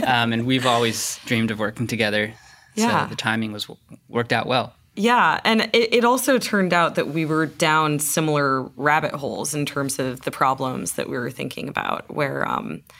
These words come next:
Speaker 1: I guess I spent a lot of last year and the year prior thinking, well, first thinking about what I really have conviction on <laughs> in the crypto space, which I think is an important thing for all of us to always be revisiting. And one of the things that I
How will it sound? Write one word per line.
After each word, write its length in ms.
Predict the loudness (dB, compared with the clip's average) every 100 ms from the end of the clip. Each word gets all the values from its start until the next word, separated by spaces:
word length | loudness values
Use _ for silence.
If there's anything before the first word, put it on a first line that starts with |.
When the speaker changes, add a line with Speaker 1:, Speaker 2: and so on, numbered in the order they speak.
| -20 -20 -20 -4
Speaker 1:
I 60 | 0
guess 160 | 2
I 200 | 2 2
spent 380 | 2 2 0 0 -2
a 60 |
lot 300 | 2 4 4
of 580 | 4 0 -2 -8 -14 -12
last 380 | 0 2 2 0
year 140 | 0 0
and 100 | 0
the 60 |
year 200 | -2 -4
prior 520 | 0 2 4 4 2
thinking, 680 | -2 -2 -2 0 0 -2 -4 0
well, 140 | 0
first 340 | 2 2 2 2
thinking 320 | 0 2 2
about 260 | 2 2
what 120 | 2 0
I 20 |
really 300 | 0 0 0
have 260 | 0 -2
conviction 540 | -4 -2 0 0 0 2
on 260 | 2 2 0
<laughs> 160 | -2
in 120 | -2
the 60 | -2
crypto 360 | -2 0 2 0
space, 420 | 0 -4 -4 -6
which 140 | -2
I 80 | 0
think 180 | 0 0
is 140 | 0
an 80 | 0
important 500 | -2 0 0 0 -2
thing 200 | -4 -6
for 160 | -6 -2
all 240 | 0 2
of 40 |
us 220 | 0 -2 -4
to 40 |
always 320 | -4 -4 -4 -4
be 160 | -4
revisiting. 800 | -4 -6 -6 -4 -4 -4 -6 -8 -12 -12 -12 -12 -2
And 220 | 0 2
one 160 | 2 2
of 140 | 2
the 100 | 0
things 300 | 0 0 0
that 100 | 0
I 360 | 0 2 0 -4